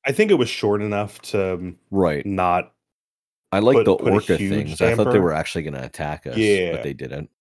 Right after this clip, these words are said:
Speaker 1: Yeah, they kinda, like, just, you know, like, I mean, they, they came out of the water and, and,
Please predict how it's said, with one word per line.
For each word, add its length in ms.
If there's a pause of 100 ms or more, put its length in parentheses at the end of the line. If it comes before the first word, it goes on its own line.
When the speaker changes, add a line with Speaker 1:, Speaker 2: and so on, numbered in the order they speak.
(120)
Speaker 1:
Yeah, 280
they 100
kinda, 200
like, 180
just, 240 (280)
you 140
know, 240 (240)
like, 160
I 40
mean, 180
they, 120
they 160
came 260
out 80
of 60
the 60
water 440
and, 200
and, 420